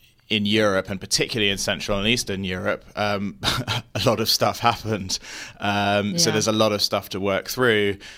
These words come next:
Speaker 1: And of course, you're in a situation where for a number of years you had, um, communist structures where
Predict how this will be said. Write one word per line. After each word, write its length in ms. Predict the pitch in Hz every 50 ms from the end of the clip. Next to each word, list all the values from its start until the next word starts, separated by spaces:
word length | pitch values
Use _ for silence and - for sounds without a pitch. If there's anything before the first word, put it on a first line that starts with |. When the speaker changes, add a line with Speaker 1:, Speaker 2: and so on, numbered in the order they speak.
| - - - _ _
Speaker 1:
And 160 | 120 117 113
of 100 | 110 -
course, 260 | - 117 107 101 - -
you're 140 | 104 104
in 60 | 101 98
a 60 | 95
situation 720 | - 104 - - 104 104 101 101 95 - 101 95 98 98
where 360 | 95 95 98 95 95 95 -
for 560 | - - - 107 98 95 95 95 98 95 - - - - - - - _
a 80 | 101 101
number 340 | 104 101 104 101 101 95
of 140 | 95 90 95
years 340 | 101 98 98 95 92 - -
you 80 | 90 92
had, 400 | 98 98 95 92 92 90 - - - - -
um, 540 | 92 90 92 92 90 90 90 87 87 73 - _ _ _ _ _ _ _
communist 720 | - 107 104 95 92 90 90 87 - - - - - - -
structures 560 | - - 143 123 - - - 110 104 95 -
where 460 | 101 95 95 95 95 92 92 92 -